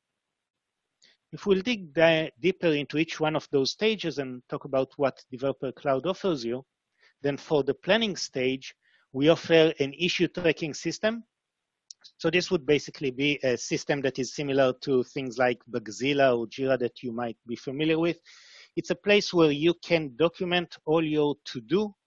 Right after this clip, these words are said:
items, all the features that you want to develop, all the bugs that you need to fix, all the tasks that people need to do. You can also work with agile methodology when documenting things, working with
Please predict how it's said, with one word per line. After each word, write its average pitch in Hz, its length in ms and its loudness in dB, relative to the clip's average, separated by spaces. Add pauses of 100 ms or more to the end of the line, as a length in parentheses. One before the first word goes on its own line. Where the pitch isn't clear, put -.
(120)
items, 185 540 -4 (340)
all 143 320 4
the 127 160 0
features 175 760 0
that 170 180 -8
you 165 100 0
want 160 160 -2
to 160 80 -8
develop, 156 440 2 (100)
all 123 220 2
the 117 120 -4
bugs 120 400 -2
that - 160 -8
you 143 60 -8
need 135 220 -10
to 143 100 -8
fix, - 520 -8
all 120 140 -4
the 113 200 -10
tasks - 400 -4
that - 160 -12
people 113 260 -6
need 120 220 -8
to 139 80 -10
do. 175 240 -2 (500)
You 151 80 0
can 160 200 0
also 160 300 4
work 147 400 4
with 143 180 -2 (120)
agile 135 300 0
methodology 151 720 -2
when 135 300 -2
documenting 131 580 -6
things, 139 540 -10
working 120 440 -6
with 117 160 -4